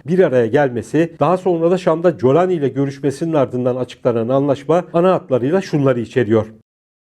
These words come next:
S D G'nin Kuzeydoğu Suriye'de oluşturduğu yönetim birimleri Şam yönetimine entegre olacak. S D G kontrolündeki Haseke'ye bir vali ataması yapılacak. Yine S D G kontrolündeki Kobani'den ağır silahlar çıkarılacak.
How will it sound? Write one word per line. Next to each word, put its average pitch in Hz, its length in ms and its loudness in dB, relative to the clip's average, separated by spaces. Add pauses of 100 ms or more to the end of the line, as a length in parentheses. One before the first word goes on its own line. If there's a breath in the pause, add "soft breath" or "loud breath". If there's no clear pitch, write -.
(260)
S 160 220 2
D 185 80 4
G'nin 180 300 0
Kuzeydoğu 185 520 2
Suriye'de 156 460 0
oluşturduğu 156 600 -2
yönetim 151 480 0
birimleri 123 500 -2
Şam 180 280 0
yönetimine 131 480 -4
entegre 123 440 0
olacak. 110 480 -2 (500)
S 139 220 2
D 147 80 4
G 165 200 0
kontrolündeki 156 680 -2
Haseke'ye 156 540 0
bir 143 160 -4
vali 123 280 2
ataması 123 420 -2
yapılacak. 113 560 -2
Yine 151 200 0
S 123 260 2
D 131 80 2
G 175 200 2
kontrolündeki 165 840 -2
Kobani'den 143 640 0
ağır 156 220 4
silahlar 135 500 -2
çıkarılacak. 110 720 -4